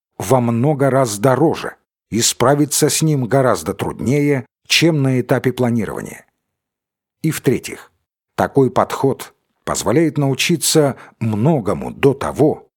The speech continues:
как начнётся планирование или внедрение. Последний пункт подводит нас к теме следующей главы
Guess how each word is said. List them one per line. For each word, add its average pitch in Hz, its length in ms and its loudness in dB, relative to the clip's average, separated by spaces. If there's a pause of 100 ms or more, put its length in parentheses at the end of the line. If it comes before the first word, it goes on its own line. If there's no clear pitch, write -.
(240)
как 156 220 2
начнётся 131 760 0
планирование 117 1000 0 (220)
или 147 200 0
внедрение. 98 720 -4 (680)
Последний 143 680 2
пункт 175 600 -2 (260)
подводит 127 580 0
нас 135 240 0
к - 120 -14
теме 151 300 0
следующей 98 760 -2
главы 139 560 -2